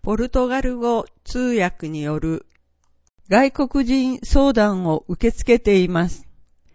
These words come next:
市民課までご連絡ください。電話、零五六一三二八零一二。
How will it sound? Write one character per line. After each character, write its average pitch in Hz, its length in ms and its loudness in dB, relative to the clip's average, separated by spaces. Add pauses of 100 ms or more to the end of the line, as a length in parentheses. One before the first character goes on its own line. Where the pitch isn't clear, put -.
(340)
市 - 260 -2
民 285 260 2
課 277 140 2
ま 269 200 2
で 208 340 2
ご 175 180 4
連 247 200 4
絡 240 240 0
く 233 140 2
だ 214 160 4
さ 196 240 2
い。 160 160 0 (760)
電 269 420 2
話、 247 340 6 (300)
零 269 340 6
五 233 420 4 (240)
六 214 400 0
一 165 480 -2 (120)
三 240 520 2
二 226 340 -2 (420)
八 240 380 0
零 214 380 4 (300)
一 226 340 -2
二。 202 360 0